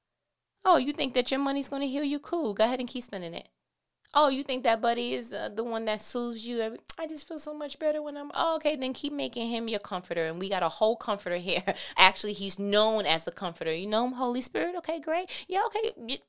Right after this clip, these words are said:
keep it. But he's not going to compete with what you deem more valuable than him. And sometimes it's so s-, kind of like, you know, sneaky how it gets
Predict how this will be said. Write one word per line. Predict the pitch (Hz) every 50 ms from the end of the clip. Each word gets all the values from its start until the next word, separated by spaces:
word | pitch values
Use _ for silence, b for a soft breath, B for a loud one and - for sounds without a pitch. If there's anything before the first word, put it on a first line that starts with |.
| - -
keep | - 330 381 403 -
it. | - B B B B B _
But | - 214 - - -
he's | - - - 302 - 392 - -
not | 202 214 - 202 - -
going | 180 208 240 226
to | - - 170
compete | - - 147 - - - 208 220 - - _
with | 175 160 160 - -
what | - 165 143 127
you | 147 160 170 175 180 202 247 262 262
deem | 202 185 190 165 156 147 147
more | 156 156 151 156 156
valuable | 147 165 147 147 151 147 135 135 - - 131
than | - - -
him. | 143 147 156 - - - - _ _ _ _ _ _ _ _ _ _ _ _ _ _ _ _ _ _ _ _ _ _ _ _ _ B B B 233 B
And | - 214 190
sometimes | - - 262 294 320 302 - 277 269 240 214 190 190 196 - - -
it's | 190 - -
so | - - - - - 226 - 262 285 311 320 302 302 294 285 277 262
s-, | 226 - - - - - _ _ _ _ _ _ -
kind | - - - 262 285 294 294 285
of | 277 254 - -
like, | - - - - - - - - -
you | 320 320 302
know, | 294 294 294 294 294
sneaky | 277 - - - - - 269 269 277 302 320 302 302 - 240 240 247
how | 226 226 233 240
it | 247 254 233 196
gets | - 254 254 247 - -